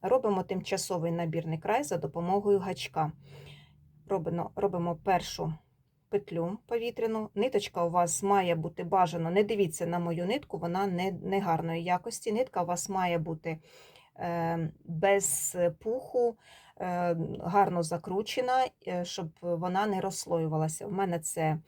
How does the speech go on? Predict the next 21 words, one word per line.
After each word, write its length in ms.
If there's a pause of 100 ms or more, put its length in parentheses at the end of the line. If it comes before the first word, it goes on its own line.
(360)
вовна, 760
і 200
вона 340
має 360
пушечок, 680
і 60
вона 240
трохи 400
потім 500 (1120)
е, 340
з-, 280
з'єднуються 640
в 60
процесі 440
в'язання, 540
потім 280
складнувато 600
її 120
трохи, 580 (720)
м, 360
знімати. 640